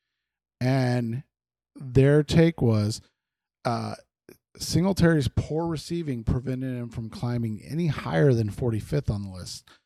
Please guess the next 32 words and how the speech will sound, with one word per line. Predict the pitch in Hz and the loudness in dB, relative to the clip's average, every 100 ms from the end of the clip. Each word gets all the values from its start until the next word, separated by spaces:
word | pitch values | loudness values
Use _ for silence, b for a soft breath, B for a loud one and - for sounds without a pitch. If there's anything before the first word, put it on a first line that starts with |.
| _ _ - | _ _ -4
but | 127 143 | 0 2
his | 151 | 2
production | - 131 135 135 156 | 2 2 0 0 -2
as | 143 139 | -2 0
a | |
ru-, | 139 135 143 _ _ _ | 2 2 -2 _ _ _
uh, | 131 131 - | -6 -4 -4
i-, | 156 - | -6 -6
as | 120 131 | -4 0
a | 139 | 2
rusher | 117 135 - 110 104 | 4 4 2 0 -2
is | - 107 | -6 -10
exactly | 113 113 107 - 117 160 - 156 | -10 -10 -12 -6 -6 -6 -4 0
what | 135 139 | 0 0
you | 120 | -4
wanna | 113 101 | -6 -8
see. | - 95 85 _ _ _ _ _ _ - | -10 -12 -14 _ _ _ _ _ _ -12
Singletary | - 147 151 151 - 143 135 131 | 0 2 4 2 2 2 4 4
produced | 131 117 113 104 - _ _ | 2 0 0 -2 -6 _ _
point | - 139 156 - | -6 -2 -2 -4
two | - 156 | -2 0
four | 131 135 | 2 0
missed | 117 117 139 - | 2 -2 -4 -2
tackles | 135 131 127 117 | -4 -2 -4 -2
per | 117 | 0
rush | 113 110 110 | 0 -2 -4
attempt, | 110 - 90 - | -6 -8 -10 -10
the | - | -12
third | - 139 156 | -4 2 2
best | 160 151 - | 2 0 0
mark | 139 117 - _ b b b - | -4 -4 -8 _ b b b -4
among | 123 113 | -2 -2